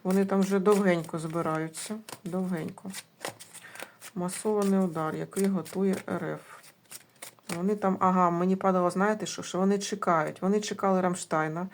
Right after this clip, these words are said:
Цей Рамштайн, е, відмінився, тому що Байден не приїхав із-за урагану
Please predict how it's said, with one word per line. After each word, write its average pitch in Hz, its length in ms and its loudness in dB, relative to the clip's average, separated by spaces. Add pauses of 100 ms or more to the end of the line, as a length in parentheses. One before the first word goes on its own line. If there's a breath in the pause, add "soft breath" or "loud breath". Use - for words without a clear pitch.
(240 loud breath)
Цей 208 220 4
Рамштайн, 175 540 0
е, 156 460 -6
відмінився, 170 720 -4
тому 170 280 -6
що 165 200 -10
Байден 160 420 -4
не 156 80 -8
приїхав 151 680 -8
із-за 165 280 -8
урагану 165 680 -4